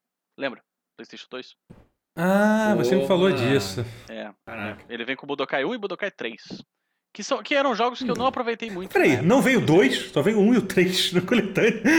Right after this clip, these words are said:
Speaker 1: Porque o dois é, é porque o dois é meio esquisito, na verdade. Eu, eu perdoo.
Speaker 2: <laughs>
Speaker 1: Eu perdoo a
Speaker 3: Ah.
Speaker 1: quem quer que tenha feito esse
Speaker 2: É,
Speaker 1: port,
Speaker 2: entendi,
Speaker 1: por não,
Speaker 2: entendi.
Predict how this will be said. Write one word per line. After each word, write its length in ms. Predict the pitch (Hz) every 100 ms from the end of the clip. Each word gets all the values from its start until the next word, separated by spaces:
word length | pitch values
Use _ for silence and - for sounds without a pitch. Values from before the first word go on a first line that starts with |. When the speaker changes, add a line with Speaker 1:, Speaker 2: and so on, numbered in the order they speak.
| -
Speaker 1:
Porque 220 | 330 -
o 60 | 320
dois 320 | 233 254 240
é, 460 | 247 302 269 262 233
é 40 |
porque 140 | 247 277
o 40 |
dois 180 | 254 262
é 60 |
meio 140 | 269 269
esquisito, 460 | 302 269 156 170
na 80 | 123
verdade. 440 | 120 120 117 123 165
Eu, 100 | 196
eu 140 | 214
perdoo. 340 | 214 170 165
Speaker 2:
<laughs> 500 | 131 160 - - - -
Speaker 1:
Eu 100 | 190
perdoo 380 | 185 139 127 117
a 320 | - 110 107
Speaker 3:
Ah. 60 | 113
Speaker 1:
quem 160 | 143
quer 140 | 131 135
que 40 | -
tenha 140 | 120
feito 300 | 98 160 -
esse 100 | 110 -
Speaker 2:
É, 260 | 139 139
Speaker 1:
port, 120 | 117 151
Speaker 2:
entendi, 380 | 139 170 139 131
Speaker 1:
por 60 |
não, 100 | 120 120
Speaker 2:
entendi. 400 | 139 131 120